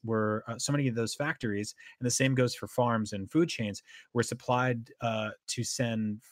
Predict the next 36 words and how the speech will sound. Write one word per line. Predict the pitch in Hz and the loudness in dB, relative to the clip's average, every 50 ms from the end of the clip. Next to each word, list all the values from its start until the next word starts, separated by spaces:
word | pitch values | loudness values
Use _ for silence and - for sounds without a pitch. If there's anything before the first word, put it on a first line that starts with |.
| _ - - | _ -10 -6
uh, | 113 107 101 101 98 | -4 -4 -4 -4 -6
stuff | 98 - - - 98 - - | -8 -6 -4 -4 -4 -4 -6
to | - - - 107 101 98 98 98 95 98 - _ _ _ _ - | -8 -6 -4 -4 -2 -2 -2 -4 -6 -8 -12 _ _ _ _ -2
offices, | 101 98 92 - 110 - - 101 90 85 85 - - | 0 0 0 0 -4 -4 -4 -6 -6 -8 -8 -8 -6
restaurants, | 113 117 - - - 120 107 101 101 95 92 90 - | -6 -6 -6 -4 -2 -2 -2 0 -2 -2 -4 -6 -8
businesses. | - - 143 127 120 117 104 - 101 - - - - - - - - - - - - | -2 0 0 0 0 0 -2 -4 -8 -10 -10 -10 -10 -10 -10 -14 -20 -20 -20 -14 -4
Uh, | 120 113 107 101 98 - | 0 2 2 2 2 0
and | - 117 110 | -2 -2 2
so | - 139 | 4 4
with | 127 120 123 | 4 6 6
those | - 143 143 135 | 4 4 4 4
things | - 135 120 101 113 | 2 0 2 2 2
removed, | 113 131 170 180 151 131 127 127 | 2 2 4 4 4 4 2 2
now | 127 127 127 123 123 120 117 117 - | 2 2 2 4 4 4 2 2 0
everything | - 117 120 131 127 131 123 117 110 | 0 0 2 2 2 4 2 2 2
has | 101 123 117 - - | 0 -2 -2 -2 -4
to | 120 | -4
be | 107 107 104 | -2 -2 -2
diverted, | 101 - 104 101 135 147 151 135 120 107 | 0 -2 0 4 6 6 6 6 6 4
and | 107 101 101 101 | 2 0 0 0
that | 101 101 - | -2 -2 -4
takes | - - - 95 - - - | -8 -10 -10 -10 -10 -10 -10
time. | - - 135 131 117 92 85 87 101 - - - - - - _ - | -8 -4 -2 -2 -2 -2 -4 -8 -12 -16 -20 -20 -20 -20 -20 _ -6
And | 107 113 117 | -4 -2 -2
so | - - 156 139 131 123 123 117 117 - - _ - | 2 4 6 6 8 6 6 4 0 -4 -10 _ -4
if | 127 127 - | -4 -2 0
you | 151 151 156 151 | 0 0 2 2
wanted | 143 131 131 131 135 147 160 185 196 185 175 156 143 - | 2 0 2 2 4 4 4 4 4 4 2 0 -2 -6
to | - - 143 139 131 127 123 123 117 113 113 123 - _ _ | -4 -2 0 2 4 4 4 2 2 0 -2 -6 -10 _ _
pivot | - - 170 165 160 127 120 - - - | -2 0 2 4 4 2 2 0 -4 -4
and | 127 120 117 117 | -4 -2 -2 0
make | 120 120 120 117 - - - _ _ - | 0 -2 -2 -4 -6 -12 -18 _ _ -2
all | 120 123 127 135 143 | 2 2 4 4 4
of | 135 127 120 | 2 0 0
the | 120 120 117 117 113 113 - | 0 0 2 2 0 0 -2
physical | - - - - - 147 147 143 151 139 - 135 123 120 117 113 113 110 107 | -6 -14 -10 -2 0 0 2 2 2 0 2 2 2 4 4 2 0 -4 -6